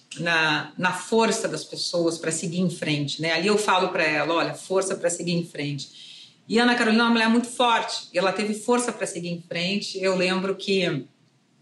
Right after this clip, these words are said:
quando ela ficou grávida do filho dela, do primeiro, depois, né, da Isabela ter, ter ido embora, ela me mandou mensagem: "Preciso te dar uma notícia boa,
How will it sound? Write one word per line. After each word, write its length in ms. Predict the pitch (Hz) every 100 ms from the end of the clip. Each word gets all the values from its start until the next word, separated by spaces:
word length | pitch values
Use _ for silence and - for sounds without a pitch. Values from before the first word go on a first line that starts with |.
| _ -
quando 160 | - 139
ela 140 | 151
ficou 240 | 151 - 165
grávida 680 | 156 156 156 156 139 127 - _ _ _ _ _ _ _
do 80 | -
filho 360 | - 226 202 175
dela, 320 | 185 185 156
do 100 | 160
primeiro, 480 | - 170 208 202 156
depois, 640 | 151 156 151 151 - -
né, 360 | - 135 139 139
da 100 | -
Isabela 520 | 135 135 131 135 135 131
ter, 280 | 127 120 -
ter 120 | 143
ido 120 | 135
embora, 380 | 135 139 147 160
ela 160 | 160 170
me 80 | 175
mandou 200 | 175 180
mensagem: 480 | 196 - 156 147
"Preciso 300 | 147 - 180
te 120 | - 160
dar 100 | 160
uma 120 | 165
notícia 380 | 160 156 - 165
boa, 420 | 151 135 131